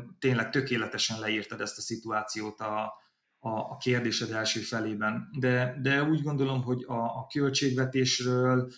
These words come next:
hogy a jövőről, hogyan továbbról, az anyagi dolgokról, az nem az én kompetenciám, hogy,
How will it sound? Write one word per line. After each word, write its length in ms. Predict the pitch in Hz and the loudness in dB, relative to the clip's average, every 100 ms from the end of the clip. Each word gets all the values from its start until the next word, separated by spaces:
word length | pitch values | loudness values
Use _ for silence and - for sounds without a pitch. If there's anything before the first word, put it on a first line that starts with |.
| _ | _
hogy 120 | 113 | -6
a 120 | 113 120 | -4 2
jövőről, 640 | 139 123 131 123 127 123 | 4 6 6 6 6 4
hogyan 380 | 131 131 131 131 | 2 2 4 2
továbbról, 760 | 131 127 123 123 123 123 127 | 2 4 2 2 2 2 0
az 160 | - 123 | -4 -2
anyagi 300 | 131 131 131 | 0 2 4
dolgokról, 800 | 127 127 123 127 123 123 123 123 | 6 4 4 -2 -2 0 0 -2
az 140 | 117 | -8
nem 180 | 123 127 | -2 0
az 160 | 113 113 | -2 -8
én 160 | 107 110 - - 107 127 _ | -14 -14 -16 -18 _ -20 _
kompetenciám, 800 | 110 107 104 107 104 - 104 104 | -14 -12 -12 -12 -10 -10 -8 -10
hogy, 220 | 104 - | -12 -20